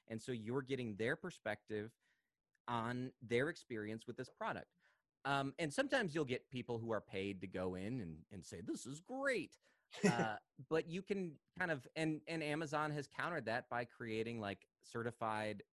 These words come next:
Speaker 1: purchasers and, and that sort of thing. And
Speaker 2: Sure.
Speaker 1: we, I think we all, nobody's, like, going on T V and saying, "I can't believe this person gave this, uh, this Amazon review of this product."
Speaker 2: <laughs>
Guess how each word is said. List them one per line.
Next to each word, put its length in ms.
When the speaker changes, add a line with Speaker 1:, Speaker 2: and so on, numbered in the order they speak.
Speaker 1:
purchasers 680
and, 160
and 120
that 160
sort 160
of 100
thing. 340
And 240
Speaker 2:
Sure. 160
Speaker 1:
we, 220
I 120
think 240
we 160
all, 320
nobody's, 520
like, 200
going 300
on 140
T 180
V 220
and 120
saying, 260
"I 60
can't 200
believe 340
this 120
person 500
gave 300
this, 280
uh, 340
this 260
Amazon 680
review 600
of 140
this 140
product." 460
Speaker 2:
<laughs> 140